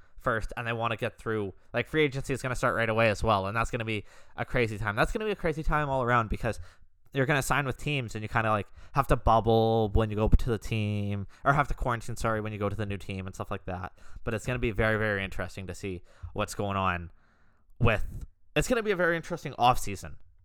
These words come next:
Let's put it that way. With the draft next week,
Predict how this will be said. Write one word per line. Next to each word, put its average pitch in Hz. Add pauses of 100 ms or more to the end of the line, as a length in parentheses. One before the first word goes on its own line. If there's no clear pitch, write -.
(800)
Let's 147
put 160
it 117
that 98
way. - (320)
With 127 (400)
the 113
draft 139
next 139
week, 127